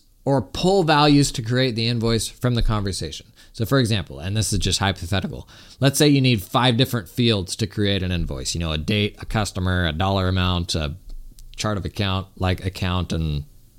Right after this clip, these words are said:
a due date or something like that. I'm just making that up. You can have it, you know, for example, always create that invoice for Jim's Car Wash. Or you can tell it,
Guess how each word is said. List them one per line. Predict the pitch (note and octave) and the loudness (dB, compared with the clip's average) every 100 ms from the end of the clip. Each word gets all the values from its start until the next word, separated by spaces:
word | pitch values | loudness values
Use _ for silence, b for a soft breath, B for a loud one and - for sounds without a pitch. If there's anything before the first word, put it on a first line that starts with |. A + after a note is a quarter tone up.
| - - | -12 -4
a | |
due | E2 F2+ | 0 0
date | C#2+ A#1+ - | -2 -6 -10
or | - | -6
something | F#2+ E2 C#2+ | -6 -4 -6
like | C2+ | -8
that. | - - | -8 -4
I'm | F2+ | -4
just | G2 | -2
making | D#2+ D2+ | -4 -4
that | C#2+ | -4
up. | B1 B B B B B B B B B | -6 B B B B B B B B B
You | - F#3+ | 2 4
can | G#3 | 6
have | E3+ D#3+ D#3 | 6 6 4
it, | C#3+ - - - - | 2 -2 -20 -20 -2
you | B2+ | -2
know, | A2+ | 2
for | D3 | 4
example, | C3 C#3 C3 C3 - | 6 6 4 2 0
always | E3+ F#3 F3+ - | 2 6 6 6
create | E3 E3 D#3 | 6 6 6
that | C#3+ C#3 | 4 6
invoice | C#3+ C#3 C#3 B2+ | 6 8 6 6
for | - B2 A#2+ | 2 4 4
Jim's | G#2 C#3 B2+ | 4 2 2
Car | C3+ A#2+ | 2 0
Wash. | D#2 G1+ - - - - - - - | -2 -8 -10 -10 -10 -18 -20 -20 -4
Or | - G3 | 4 6
you | F3 | 8
can | D#3 C#3+ | 8 6
tell | C3+ B2+ | 6 6
it, | B2 | 4